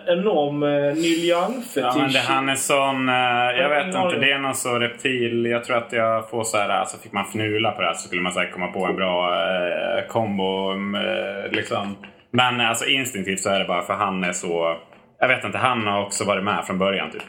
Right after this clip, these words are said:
Speaker 2: Det känns som det absolut, eh, viktigaste.
Speaker 1: Det känns som att ni är ganska spontana i det mesta, men har ni något sånt här, "Det här vill vi verkligen uppnå, eller det här vill vi göra inom ett år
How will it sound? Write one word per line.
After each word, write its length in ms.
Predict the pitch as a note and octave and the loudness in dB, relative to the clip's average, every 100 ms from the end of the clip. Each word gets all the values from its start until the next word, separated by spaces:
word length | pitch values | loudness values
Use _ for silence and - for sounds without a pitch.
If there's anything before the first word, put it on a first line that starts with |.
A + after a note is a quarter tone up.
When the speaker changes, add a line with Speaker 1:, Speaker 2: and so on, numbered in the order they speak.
| - | -4
Speaker 2:
Det 100 | F#3+ | -2
känns 220 | - F#2 | 0 -2
som 80 | - | -4
det 80 | - | -4
absolut, 480 | - - E2+ - - | -4 -6 -6 -6 -4
eh, 240 | D#2 - | -4 -2
viktigaste. 440 | - - - - - - _ _ _ _ _ _ _ _ | -4 -6 -8 -8 -14 -20 _ _ _ _ _ _ _ _
Speaker 1:
Det 60 | D#3 | 0
känns 260 | D#3+ F#3+ - | 2 2 0
som 100 | D#3 | -4
att 80 | |
ni 80 | F3+ | 0
är 40 | F3+ | 2
ganska 280 | F#3 - | 0 -2
spontana 800 | - - B3+ - A3 C#3+ D3 D#3 | -6 -2 -2 0 0 2 2 2
i 40 | D#3+ | 2
det 60 | |
mesta, 480 | F#3+ F#3 - C3+ B2+ | 2 0 -2 -6 -4
men 140 | E3 | -2
har 300 | D#3+ F3+ D#3 | 2 2 2
ni 80 | E3+ | 0
något 220 | G3+ F#3 | 0 0
sånt 160 | F3+ E3+ | -2 0
här, 200 | E3+ C#3 - - - - | 0 0 -4 -16 -20 -6
"Det 80 | - | 0
här 320 | D#3 E3 D3+ | 2 2 2
vill 180 | D3+ D3 | 0 0
vi 80 | D3 | 2
verkligen 340 | D3 C#3+ D3 | 0 0 -2
uppnå, 480 | D#3 F3 - C#3 B2+ | 0 -2 -4 -4 -2
eller 120 | B2+ | 0
det 80 | C#3 | 0
här 180 | D3 D3 | 2 2
vill 160 | D3 C#3+ | 2 0
vi 300 | C#3+ C#3+ C#3 | 2 2 2
göra 480 | D3 D3 C#3+ C3 C3+ | 2 4 2 -2 -4
inom 520 | D3 C#3+ C3 C3 A#2+ | -2 -2 -6 -8 -6
ett 240 | D3 - | -6 -2
år 320 | F3 D3+ - | 0 0 -4